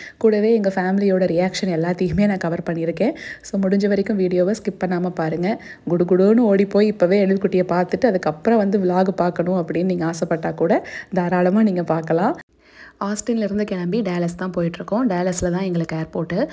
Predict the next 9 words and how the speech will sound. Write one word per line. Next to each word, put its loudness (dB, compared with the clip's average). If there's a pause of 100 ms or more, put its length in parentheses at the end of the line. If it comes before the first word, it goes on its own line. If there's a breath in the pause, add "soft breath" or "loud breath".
(260 loud breath)
எங்க -2
அக்கா -4
வீடு 0
அங்க -2
டேலஸ்ல -2
இருக்குங்க. -6 (140)
தெரிஞ்சவங்க 0
தான் -2
அவங்க. -6